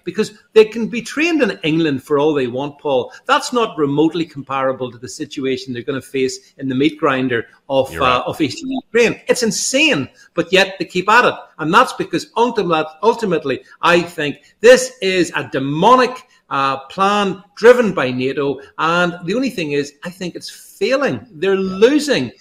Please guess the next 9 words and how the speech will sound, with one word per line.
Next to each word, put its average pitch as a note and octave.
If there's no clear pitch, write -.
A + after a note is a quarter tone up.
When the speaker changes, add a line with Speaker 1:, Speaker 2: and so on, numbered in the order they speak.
Speaker 1:
You G#3+
know, A#3
Ukraine F#3
is A#3+
losing. G3
Zelensky's F#3+
grift F#3+
will E3
end. C#3